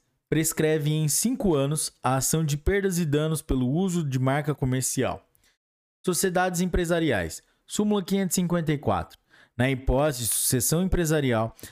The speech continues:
a responsabilidade da su-, da sucessora abrange não apenas os tributos devidos pela sucedida, mas também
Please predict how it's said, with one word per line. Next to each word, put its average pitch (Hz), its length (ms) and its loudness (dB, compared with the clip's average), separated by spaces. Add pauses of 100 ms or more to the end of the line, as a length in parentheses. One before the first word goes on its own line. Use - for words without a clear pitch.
(120)
a 127 80 0
responsabilidade 185 1000 0
da 170 80 2
su-, - 480 -2
da 123 200 0
sucessora 143 840 0 (1040)
abrange 143 640 0
não 196 300 2
apenas 156 580 0
os 117 160 0
tributos 131 560 0
devidos 117 520 0
pela 110 500 -2
sucedida, 156 800 -2 (320)
mas 208 260 0
também 160 560 0